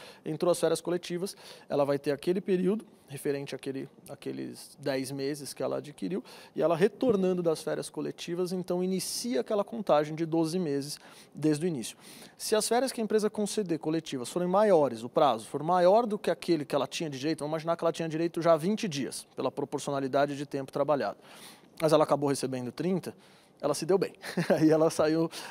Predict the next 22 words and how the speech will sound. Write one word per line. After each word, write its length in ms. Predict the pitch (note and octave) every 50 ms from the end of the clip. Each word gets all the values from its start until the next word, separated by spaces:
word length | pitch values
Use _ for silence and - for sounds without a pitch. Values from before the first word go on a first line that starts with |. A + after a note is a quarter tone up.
| - -
é, 640 | E3 D3 D3+ - C#3 C#3+ C#3+ C#3+ C#3+ C#3 C#3 C3+ C3 -
é, 20 | D#3
no 60 | F3+
lucro, 400 | F#3 F3+ E3+ D#3+ D3 - - C#3
digamos 360 | B2+ C3+ C3 C3+ C3+ C#3 C#3 D3+
assim. 300 | E3 D#3 - C3+ A2 G2 - - - - - -
Porque 220 | - B2 - -
aí 220 | C3+ B2+ C3 C3+ C#3
ela 120 | D3+ D#3+
vai 140 | C3+ C#3 C#3+
ficar 240 | - D3+ - - B2
os 100 | B2+ -
trinta 320 | - C3+ C3+ C#3+ - A3
dias, 380 | A3+ F#3 F3+ E3+ F3+ A3 - - - - - - - - - - - - _ _ - - -
retornando, 680 | D#3 D3+ D3+ G3 G3+ G#3 F3+ D3+ C#3 C#3+ D3 D3+ D3 -
inicia 480 | D3+ D3+ D3+ D3 - - C#3 C3 B2
a 20 | B2
contagem 560 | - C#3+ C3+ B2 - B2 A#2+ A#2+ A#2 B2+ B2
dos 180 | A#2+ C3 B2
doze 280 | A#2 B2 B2+ B2 A#2 B2+
meses 380 | B2 A#2+ A#2+ B2 A#2 A#2+ A#2+ A#2
dela 340 | A#2 A#2 A#2 A#2 A#2+ B2